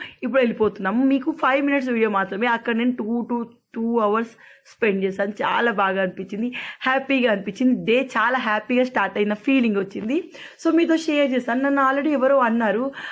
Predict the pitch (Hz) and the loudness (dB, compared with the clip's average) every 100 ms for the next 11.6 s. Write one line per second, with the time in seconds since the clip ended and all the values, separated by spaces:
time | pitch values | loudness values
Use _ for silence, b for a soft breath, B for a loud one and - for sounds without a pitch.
0 | B 226 226 254 269 277 294 277 254 247 | B -4 0 0 2 2 2 2 -2 -4
1 | 220 220 202 196 180 - 180 175 269 392 | -2 -2 0 0 -2 -2 -2 -2 -2 -6
2 | B B - 220 220 226 233 233 240 233 | B B -4 -2 0 0 -2 -2 -2 0
3 | 247 262 269 269 269 269 - _ _ _ | 0 0 0 0 -2 -6 -12 _ _ _
4 | 277 269 254 247 254 254 240 254 233 226 | 0 4 4 4 2 0 0 0 0 -2
5 | 202 226 202 196 185 175 185 190 - 190 | -2 -2 -2 -2 -2 -4 -6 -4 -4 -2
6 | 190 208 202 208 185 185 175 170 202 269 | -2 -2 -4 -8 -6 -4 -6 -6 -6 -6
7 | 339 B B - 226 247 254 254 277 262 | -6 B B -12 -4 -2 0 2 0 0
8 | 262 285 415 B B _ 214 240 240 208 | 0 0 -2 B B _ -2 0 0 -2
9 | 185 180 185 180 180 B B 220 233 240 | -4 -6 -8 -8 -10 B B 0 2 4
10 | 269 277 220 220 226 208 - 208 196 190 | 2 2 2 2 -2 -6 -4 0 0 0
11 | 196 190 180 175 233 | -4 -4 -4 -4 -6